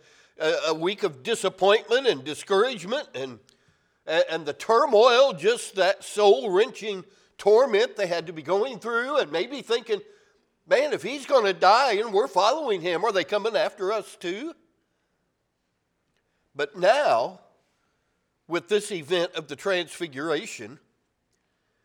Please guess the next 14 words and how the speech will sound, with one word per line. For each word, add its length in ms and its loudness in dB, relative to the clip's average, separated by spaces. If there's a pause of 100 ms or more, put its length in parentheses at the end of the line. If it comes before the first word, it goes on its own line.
(260)
Jesus 640 -10
would 180 -10
be 180 -8
able 340 -4
to 160 -14
remove, 720 -4
at 180 -4
least 300 -8
for 180 -12
three 360 -8
of 200 -6
them, 140 -14 (960)
their 220 2
discouragement 840 -2